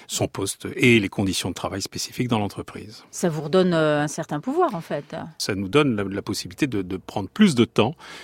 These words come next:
Speaker 1: sur, euh, des situations qui le justifient.
Speaker 2: C'est comme si on vous donnait plus de temps pour des gens qui en ont vraiment besoin, par rapport à d'autres qui n'en ont pas forcément besoin. C'est un peu comme ça que vous le percevez ?
Speaker 1: C'est exactement comme ça. Plus de temps pour ceux qui en ont le plus besoin,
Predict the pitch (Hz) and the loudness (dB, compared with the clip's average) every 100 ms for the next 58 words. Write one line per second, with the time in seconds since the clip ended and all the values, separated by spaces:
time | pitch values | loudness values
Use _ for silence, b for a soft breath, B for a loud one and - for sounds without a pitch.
0 | B - - - 123 127 131 98 95 90 | B -6 -6 -2 0 2 2 0 0 0
1 | 85 82 101 - - 98 90 - 131 139 | -2 0 0 0 -2 -4 -2 2 2 2
2 | - 110 95 92 90 135 - - - - | 0 0 2 0 0 -4 -8 -12 -14 -16
3 | - - 220 220 208 254 240 202 208 202 | -8 0 6 6 4 0 2 2 2 2
4 | 196 196 220 202 208 202 208 196 175 165 | 2 -2 -4 2 2 4 0 0 -6 -6
5 | 165 165 170 - 156 151 143 147 185 185 | -4 -4 -4 -4 -6 -6 -6 0 0 2
6 | 165 165 175 202 262 349 B B B 156 | 0 -2 -2 2 2 0 B B B 0
7 | 165 - 170 156 226 - 151 139 156 151 | 2 2 2 2 0 -2 -6 -4 -6 -6
8 | - 160 156 175 220 254 269 214 185 202 | -8 -6 -4 -4 0 0 0 -4 -2 -4
9 | 202 190 208 202 196 190 - 196 226 - | -4 -2 -2 -2 -4 -4 -6 -6 -4 -4
10 | - - 98 127 - 107 104 104 - 85 | -2 -2 0 2 4 4 4 0 0 -2
11 | - 143 131 - 139 139 113 - 113 113 | 0 4 4 6 4 4 -2 -2 -2 0
12 | 95 92 110 95 92 92 98 120 | -2 -2 -4 -2 -2 2 4 4